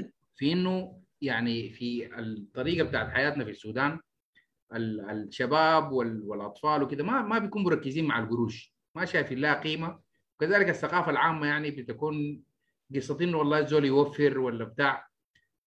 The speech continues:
دي بيعتبروك بخيل ويعتبروك شحيح وكده، يقول لك: "اصرف ما في الجيب يأتيك ما في الغيب" وما إلى آخره يعني.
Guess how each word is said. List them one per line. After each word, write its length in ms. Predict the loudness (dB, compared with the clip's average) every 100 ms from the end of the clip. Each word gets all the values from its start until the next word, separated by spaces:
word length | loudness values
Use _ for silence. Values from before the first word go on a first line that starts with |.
| -8
دي 380 | 2 4 4
بيعتبروك 540 | 4 2 2 -2 -2 -2 -2
بخيل 480 | -2 0 2 2 2
ويعتبروك 400 | -2 -4 -6 -6
شحيح 420 | -4 2 2 2
وكده، 400 | 0 0 0 -4 _ _ _ _ _ _ _ _ _
يقول 120 | 0 0
لك: 60 |
"اصرف 240 | 2 -2 -4
ما 140 | -4
في 100 | -4
الجيب 360 | -2 2 2 2
يأتيك 280 | -2 -4
ما 140 | -6 -6
في 60 |
الغيب" 500 | -8 -4 2 2 2
وما 280 | 0 -4 -6
إلى 240 | -8 -6 -4
آخره 180 | -4 -4
يعني. 260 | -6 -14